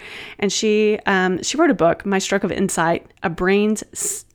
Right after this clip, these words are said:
a Brain Scientist's Personal Journey. I remember this, reading this book several years ago, and it's how her brain wasn't able to hold on to this anger after her stroke. I just thought it was really interesting.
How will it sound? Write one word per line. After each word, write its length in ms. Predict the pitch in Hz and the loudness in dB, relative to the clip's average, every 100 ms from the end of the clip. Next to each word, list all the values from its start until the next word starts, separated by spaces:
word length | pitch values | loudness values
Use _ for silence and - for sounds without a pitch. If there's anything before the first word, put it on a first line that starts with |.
| - | -4
a 60 | - | -4
Brain 500 | 170 220 254 392 403 | 0 4 6 8 6
Scientist's 720 | - 208 185 190 202 180 - | 4 4 6 4 2 -2 -2
Personal 560 | - 196 - 185 165 165 | 0 0 0 -2 -2 -4
Journey. 540 | - 175 185 294 359 - - - - | -4 0 4 4 2 -4 -16 -12 -2
I 60 | |
remember 340 | 196 196 233 254 | 2 4 4 4
this, 240 | 233 220 - - | 4 0 -10 -4
reading 300 | 185 226 226 | 0 2 2
this 120 | 185 | 0
book 200 | - 170 | -2 -2
several 280 | - 208 202 | 0 2 2
years 320 | 180 190 185 | 2 0 0
ago, 420 | 190 170 - 202 - - - - - - - - _ _ _ - | 0 2 2 0 -6 -20 -20 -20 -20 -20 -20 -20 _ _ _ -2
and 600 | 220 208 202 196 202 190 - _ _ - | 4 4 6 4 2 -4 -10 _ _ -6
it's 160 | 202 | -4
how 240 | - 196 196 | 2 2 2
her 160 | - | 0
brain 420 | 190 170 185 196 | -2 0 0 2
wasn't 340 | 185 190 202 - - | 2 2 0 -2 -4
able 360 | 185 180 175 | -2 0 -2
to 300 | 175 - 170 | -2 -4 -4
hold 220 | 175 180 | -2 -4
on 140 | 175 175 | -2 -4
to 80 | - | -4
this 160 | 175 - | -6 -4
anger 420 | 175 185 269 453 - - - - - - _ _ _ | -2 2 4 2 -2 -6 -8 -12 -20 -20 _ _ _
after 260 | - 160 190 | -6 -2 0
her 100 | 226 | -2
stroke. 500 | - 175 202 - - - | 0 4 4 2 -12 -16
I 40 | |
just 100 | - | -14
thought 80 | 185 | -12
it 60 | |
was 220 | 175 - - | -10 -10 -6
really 220 | 175 170 | -4 -4
interesting. 640 | - 175 185 190 285 381 | -2 -2 -2 2 4 4